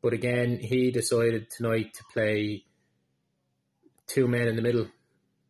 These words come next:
instead of going with the three, the three man midfield and five at the back. Like, and it just, it just didn't work. And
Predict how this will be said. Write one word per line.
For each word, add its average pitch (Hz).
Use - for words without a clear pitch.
instead 120
of 117
going 113
with 113
the 120
three, 123
the 131
three 131
man 120
midfield 120
and 104
five 127
at 120
the -
back. 120
Like, 120
and 113
it -
just, -
it 135
just 190
didn't 113
work. -
And 110